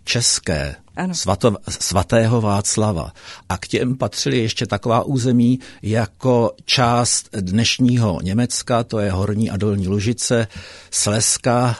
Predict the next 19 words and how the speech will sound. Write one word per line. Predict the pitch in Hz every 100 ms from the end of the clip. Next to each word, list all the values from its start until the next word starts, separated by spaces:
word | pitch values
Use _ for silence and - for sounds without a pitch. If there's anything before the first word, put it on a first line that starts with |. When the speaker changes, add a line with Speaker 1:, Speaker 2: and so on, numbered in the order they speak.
| -
Speaker 1:
eh, | 98 98 90
které | - 110 110
je | 101
dneska | 104 - 90
polské, | 101 107 - 117
předtím | - 104 - 95 - -
bylo | 95 87 85 -
německé, | 90 117 - - 131
rakouské | 87 95 113 123 110 - 107
a | 90
pak | 73 -
německé. | 95 127 - 135 127 131 - - - - - - -
A | 104 104 80
další | 98 110 - 135
území. | 127 120 143 98 76 - - - -
A, | 104 101 92
eh, | 65 95 92 87
vlastně | 95 110 - - 131 135
byl | - 82 123